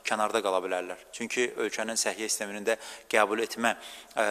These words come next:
imkanların məhdudiyyəti və çərçivəsi vardır ki, bunu da biz əvvəlki brifinqlərimizdə ətraflı şəkildə müraciət etmişik. Ona görə də, e, bu, e, istiqamətdə olan tendensiyaları və ölkəmizdə koronavirusun yayılması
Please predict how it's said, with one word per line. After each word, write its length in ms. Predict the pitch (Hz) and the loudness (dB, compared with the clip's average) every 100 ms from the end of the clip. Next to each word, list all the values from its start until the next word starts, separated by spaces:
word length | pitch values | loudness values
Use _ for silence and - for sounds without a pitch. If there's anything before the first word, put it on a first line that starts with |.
| - 117 | 0 -4
imkanların 500 | - 107 104 104 101 | -2 2 2 2 -2
məhdudiyyəti 440 | 95 107 98 104 | -4 0 0 0
və 80 | 98 | -2
çərçivəsi 540 | - 98 104 98 - 95 | 2 0 2 0 0 2
vardır 260 | 101 101 | 2 0
ki, 220 | - 110 - | -6 -10 -6
bunu 160 | 107 | -4
da 80 | 104 110 | -2 0
biz 180 | 101 - | -2 0
əvvəlki 320 | 104 104 113 104 | -2 -2 -4 -8
brifinqlərimizdə 720 | 104 104 95 101 98 92 107 - - - - | -8 -10 2 2 2 0 0 0 -10 -6 0
ətraflı 320 | 104 101 120 110 | 2 2 2 -2
şəkildə 320 | 104 104 101 101 | -2 -2 -2 -2
müraciət 460 | 98 95 101 - | -2 -2 -2 -6
etmişik. 340 | 92 92 - - - - - - | -8 -6 -8 -8 -18 -16 -16 -10
Ona 140 | 120 139 | -2 2
görə 160 | 135 123 | 2 4
də, 140 | 113 | 4
e, 280 | - - 110 107 104 - 120 | 2 2 4 6 4 0 -2
bu, 120 | 131 127 139 | -2 -2 -2
e, 120 | 107 | 0
istiqamətdə 560 | - 110 113 107 101 120 | 0 4 2 2 -2 -2
olan 240 | 107 107 | 0 -2
tendensiyaları 680 | - 104 113 104 95 92 92 101 | -4 -4 0 0 2 0 0 -2
və 80 | 110 | -2
ölkəmizdə 460 | 107 113 107 120 117 | -2 -2 0 -2 -2
koronavirusun 640 | 110 110 107 117 107 110 | 0 0 0 -2 -2 -4
yayılması 640 | 101 104 104 107 98 123 | 2 2 4 2 2 2